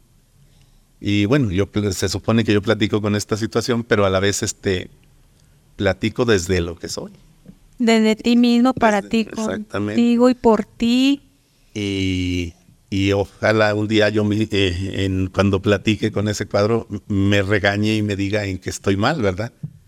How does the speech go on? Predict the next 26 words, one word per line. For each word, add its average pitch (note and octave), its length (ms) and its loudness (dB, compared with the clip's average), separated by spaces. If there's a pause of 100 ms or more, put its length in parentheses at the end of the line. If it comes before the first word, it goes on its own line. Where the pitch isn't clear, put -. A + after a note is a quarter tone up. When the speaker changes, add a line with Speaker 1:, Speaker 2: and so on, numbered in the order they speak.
(240)
Speaker 1:
Esa A2+ 280 2
es G#2 100 -2
la A2 100 0
parte G#2+ 340 -2
del F2 120 0
arte E2 280 -10
también, E2+ 400 -6
¿no? B2 200 0
O G2 120 0
sea, F2+ 420 -2
Speaker 2:
Totalmente. - 640 -4
Speaker 1:
por F#2 140 0
ejemplo, G2 280 -2
cuando G2+ 220 2
leemos G#2+ 340 0
El A2+ 120 -2
Principito, G#2+ 760 -2
nos F2 360 -4
mete F2+ 260 0
unas G2 280 2
regañadas F#2 800 -2 (1300)
horrendas, F2+ 380 -2
¿no? G#2 220 -4
O F2+ 160 -8
sea, F#2+ 340 -4
Speaker 2:
Sí. G3+ 380 -6